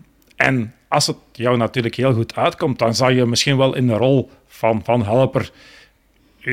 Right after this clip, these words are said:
u, uzelf duwen, maar vooral ook omdat het jou op dat moment goed uitkomt, hè.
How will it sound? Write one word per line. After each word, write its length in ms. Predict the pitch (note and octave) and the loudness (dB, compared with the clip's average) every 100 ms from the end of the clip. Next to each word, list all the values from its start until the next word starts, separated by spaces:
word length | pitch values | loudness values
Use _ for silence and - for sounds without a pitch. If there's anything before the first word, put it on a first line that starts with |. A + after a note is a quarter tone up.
| A#2+ | -6
u, 220 | A#2 A2+ - | -6 -10 -6
uzelf 420 | A#2+ A2 B2+ A2+ | -2 0 2 2
duwen, 320 | A2 A#2+ E3+ D3+ | 0 2 4 4
maar 160 | A#2+ | 2
vooral 280 | G2+ A2+ C3 | 2 2 2
ook 180 | C3+ - - - _ | 2 -2 -18 -20 _
omdat 300 | - A#2 A#2 | -10 -4 -4
het 140 | A#2 - | -4 -2
jou 240 | A2+ A#2 | 0 0
op 100 | A#2 | 0
dat 100 | A2+ | 0
moment 300 | A#2 A2+ A2+ | 0 0 -4
goed 180 | - A2 | -6 -4
uitkomt, 420 | A#2+ D3+ B2+ A2+ | -4 -6 -10 -12
hè. 60 | D#3 | -14